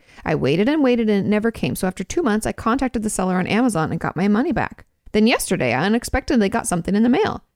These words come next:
It turned out to be a puzzle, but not the one I ordered. I looked at the tracking and it showed it had sat for four months in China and then another two months in Chicago before I finally got it. The puzzle came in a small tube and the pieces are tiny,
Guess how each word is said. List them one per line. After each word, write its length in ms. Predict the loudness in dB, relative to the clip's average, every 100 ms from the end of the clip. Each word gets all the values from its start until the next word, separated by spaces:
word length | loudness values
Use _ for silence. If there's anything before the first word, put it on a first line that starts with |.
| -6
It 100 | 0
turned 200 | 2 4
out 200 | 2 2
to 60 |
be 140 | 2 4
a 60 | 2
puzzle, 480 | 0 0 -2 -6 _ -4
but 160 | -2 0
not 260 | 0 0
the 80 | 0
one 180 | 0 0
I 100 | -2
ordered. 480 | 0 0 -2 -10 -16 _ -20 _ -2 0
I 60 | 0
looked 180 | 0 -2
at 60 |
the 80 | -4
tracking 440 | -2 -2 0 0 2
and 140 | 0
it 80 | 0
showed 260 | 0 2 2
it 160 | 2 0
had 140 | 0
sat 300 | -2 -2 -2
for 100 | -4
four 280 | -2 0 2
months 240 | 2 -2 0
in 120 | 0
China 420 | 2 2 2 2 -4 -14 -6
and 120 | 0 2
then 80 |
another 240 | 2 0 -2
two 160 | 0
months 220 | 0 0 -2
in 60 |
Chicago 460 | -4 -2 0 2 0
before 300 | -2 -2 -2
I 40 | -2
finally 360 | 0 2 4
got 280 | 2 0 -2
it. 160 | -2 -6 -20 _ _ _ _ _ _ -6
The 100 | 0
puzzle 300 | 2 2 0
came 220 | 2 2
in 100 | 4
a 40 | 2
small 300 | 2 2 2
tube 440 | 0 2 2 2 -2 -12 -4
and 140 | 0
the 40 | 2
pieces 360 | 2 2 0 0
are 180 | -2
tiny, 680 | -2 -4 -2 2 4 4 2